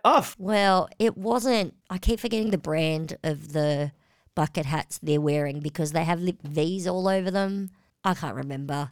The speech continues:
Speaker 2: That's the Lisa Rinna one, the really expensive one.
Speaker 1: Well, this was, like, Billabong, which, you know, fair enough in the daytime, but you're at dinner. Have some decorum.
Speaker 2: Um, you know I'm not a fan of the bucket hat. I'm not
Speaker 1: <laughs>
Speaker 2: wearing anything with the name Bucket in the title, okay?
Speaker 1: <laughs>
Speaker 2: Please.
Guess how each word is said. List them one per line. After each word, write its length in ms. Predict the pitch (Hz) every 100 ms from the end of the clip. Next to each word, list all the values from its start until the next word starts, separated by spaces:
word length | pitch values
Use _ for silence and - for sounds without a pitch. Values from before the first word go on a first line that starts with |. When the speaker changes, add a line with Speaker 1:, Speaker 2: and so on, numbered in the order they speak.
| -
Speaker 2:
That's 220 | 165 -
the 100 | 170
Lisa 340 | 160 151 -
Rinna 260 | 143 139 143
one, 160 | 143 139
the 100 | 139
really 180 | 139
expensive 580 | 135 - 143 139 143 135
one. 240 | 135 139 147 _ -
Speaker 1:
Well, 80 | 107
this 180 | 127 131
was, 120 | 101
like, 140 | 92
Billabong, 480 | 101 85 78 69 64
which, 300 | 101 - -
you 60 | 127
know, 120 | 82
fair 220 | - 151
enough 220 | 139 127
in 100 | 120
the 60 | 98
daytime, 500 | 104 113 110 95 82
but 160 | 82 -
you're 120 | 202
at 260 | 208 101 -
dinner. 340 | 139 82 87 -
Have 180 | - 240
some 200 | - 135
decorum. 640 | 120 - - 113 95 92 87 -
Speaker 2:
Um, 240 | 180 196
you 120 | 208
know 160 | 190 139
I'm 80 | 139
not 140 | 131
a 40 |
fan 320 | - - 127 131
of 60 |
the 80 | 131
bucket 440 | - 123 - 135
hat. 320 | - 131 127 - _ _ - _ -
I'm 80 | 370 523
not 180 | 494
Speaker 1:
<laughs> 60 | 440
Speaker 2:
wearing 300 | 415 359 294
anything 720 | - 262 285 285 262 226 226 - -
with 200 | 196 -
the 60 |
name 380 | 190 190 196 185 -
Bucket 420 | 147 151 - - -
in 120 | 139
the 80 | 151
title, 460 | - 139 139 135 -
okay? 520 | 233 254 311 294 277 - - -
Speaker 1:
<laughs> 300 | - _ _
Speaker 2:
Please. 640 | - 220 175 131 160 113 -